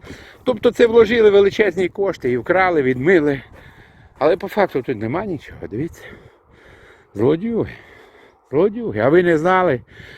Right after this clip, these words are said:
що наші лісники злодюги? Я вже двадцять років пишу: воролісники, покидьки і злодюги. І дегенерати, тому що там нормальних нема. Якщо ви шукаєте серед лісників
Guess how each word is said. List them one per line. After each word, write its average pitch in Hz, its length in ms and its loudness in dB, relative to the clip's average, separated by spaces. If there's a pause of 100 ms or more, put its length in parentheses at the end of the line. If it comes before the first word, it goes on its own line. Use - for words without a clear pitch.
(140)
що - 140 -8
наші 147 300 0
лісники 139 500 0
злодюги? 131 440 2
Я 151 140 4
вже 135 200 2
двадцять 120 520 -4
років 123 320 -2
пишу: 90 280 -10
воролісники, 101 1200 -4 (540)
покидьки 127 560 -2
і 92 220 -6
злодюги. 87 500 -6 (1000)
І 185 100 -4
дегенерати, 131 640 0 (140)
тому 92 200 -10
що - 160 -8
там 147 200 -2
нормальних 90 560 -6
нема. 98 300 -4 (720)
Якщо 104 280 -2
ви 110 120 -2
шукаєте 98 560 -4
серед 98 400 -6
лісників 90 520 -10